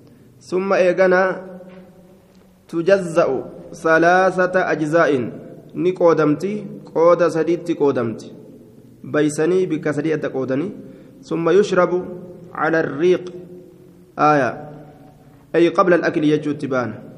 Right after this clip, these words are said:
Eeganaa isii san dhuguun ni godhama. Cala arriiqi. Hancufa irratti jechuun osoo nyaata dura hin nyaatin hancufa irratti jeen. Hancufa irra jechuun isaa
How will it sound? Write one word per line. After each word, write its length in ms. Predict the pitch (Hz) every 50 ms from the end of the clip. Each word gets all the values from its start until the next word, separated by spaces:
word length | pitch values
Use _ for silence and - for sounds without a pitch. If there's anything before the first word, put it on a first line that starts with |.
| - - - - - - - - - - - _ _ _ -
Eeganaa 640 | 156 160 165 160 185 190 185 175 165 151 131 - -
isii 180 | 147 165 180 180
san 220 | 170 175 170 - 180
dhuguun 300 | 180 170 185 180 180 175
ni 80 | 180
godhama. 360 | 165 165 - 147 156 165 185 202 - - - - - - -
Cala 220 | 143 151 156 160
arriiqi. 560 | 151 143 139 165 185 180 165 - 135 123 - - - - - - - - - - - - - -
Hancufa 480 | 147 151 151 147 147 - - 165 170 170
irratti 280 | 170 175 175 170 165
jechuun 400 | 160 170 165 170 - 185 214 220 - - - - - - - - - - - - - - - - - - _ _ _ _ _ _ _ _ _ _
osoo 300 | 156 156 156 160 160 160
nyaata 320 | 165 175 185 180 175 175 160
dura 140 | 175 175 170
hin 120 | 160 156
nyaatin 380 | 151 147 143 139 - 185 190 196 - - - - - - - - - - - - - - - - - - _ - _ _
hancufa 460 | 151 147 147 147 151 - 196 165 175
irratti 280 | - 175 165 165 - 131 120
jeen. 260 | 127 127 123 113 101 - - - - - - -
Hancufa 380 | 131 147 151 151 - 160 180 175
irra 100 | 180 175
jechuun 340 | 165 180 180 170 180 175 170
isaa 260 | 165 - 175 180